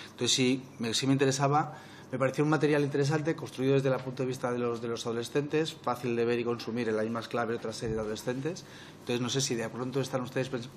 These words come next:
si valoraban positivo y si, si, si tienen noticia del impacto que ha tenido aquí o en otros lugares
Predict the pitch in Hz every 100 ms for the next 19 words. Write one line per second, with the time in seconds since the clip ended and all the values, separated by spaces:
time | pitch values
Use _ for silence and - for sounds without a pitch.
0 | - - 120 113 139 147 131 123 131 170
1 | 185 180 - 117 110 107 101 107 - -
2 | 110 107 107 101 104 - - 123 131 135
3 | 139 120 120 131 127 120 117 117 120 117
4 | - 127 101 110 117 113 123 143 170